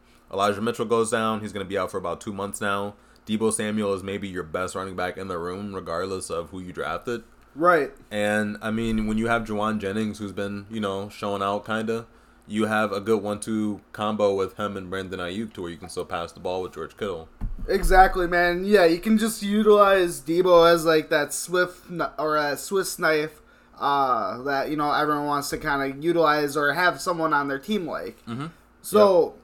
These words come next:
Speaker 1: Yep.
Speaker 2: if it's not him in the backfield, though, I, I'm a, I'm assuming at this point it's gonna be Jeff Wilson, right? Or do you think it's gonna just turn into this huge committee?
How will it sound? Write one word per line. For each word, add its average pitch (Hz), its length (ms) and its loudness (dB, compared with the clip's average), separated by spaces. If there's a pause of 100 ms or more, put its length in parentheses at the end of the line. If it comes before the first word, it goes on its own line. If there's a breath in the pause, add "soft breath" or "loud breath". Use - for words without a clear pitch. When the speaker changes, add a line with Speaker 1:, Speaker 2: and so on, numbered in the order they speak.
(160)
Speaker 1:
Yep. - 80 -4
Speaker 2:
if 196 100 -4
it's 180 160 -2
not 233 220 8
him 208 160 6
in 202 80 2
the 175 80 2
backfield, 151 600 4
though, 143 220 2
I, 147 360 -2
I'm 180 180 0
a, 175 160 0 (160)
I'm 185 160 -2
assuming 208 280 0
at 190 100 -4
this 180 140 -2
point 180 180 -4
it's 156 100 -6
gonna 156 180 -2
be 151 220 -2
Jeff 151 400 -2
Wilson, 147 680 -4
right? 147 420 -4
Or 160 380 2 (260 soft breath)
do 214 80 -2
you 220 60 2
think 214 180 2
it's 214 100 2
gonna 208 240 4
just 185 200 -6
turn 202 220 0
into 202 180 -6
this 180 140 -6
huge 190 320 -8
committee? 139 600 -4